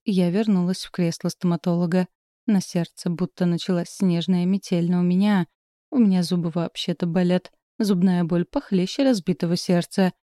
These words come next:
Тем более оно ныть начало, словно принц мог быть в чём-то прав. Неужели так и было? Поэтому я решила долечить свои многострадальные зубы.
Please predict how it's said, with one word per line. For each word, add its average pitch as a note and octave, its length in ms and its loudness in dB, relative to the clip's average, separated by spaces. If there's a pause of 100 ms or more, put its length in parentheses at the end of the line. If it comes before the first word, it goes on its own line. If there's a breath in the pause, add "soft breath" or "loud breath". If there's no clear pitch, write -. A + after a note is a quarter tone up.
Тем C4 200 4
более B3 440 2
оно A#3 200 4
ныть C#4 320 6
начало, E3+ 520 0
словно F3 400 -2
принц E3+ 420 -4
мог G3 340 2
быть E3 220 -2
в - 80 -20
чём-то E3+ 320 0
прав. F3+ 380 0 (400)
Неужели F#3+ 380 2
так - 220 -4
и C#4+ 40 2
было? F3 380 2 (580)
Поэтому D#4 320 4
я F#3+ 120 4
решила F#3 380 0
долечить F3 540 0
свои E3+ 340 -4
многострадальные F3 840 0
зубы. E3+ 400 -2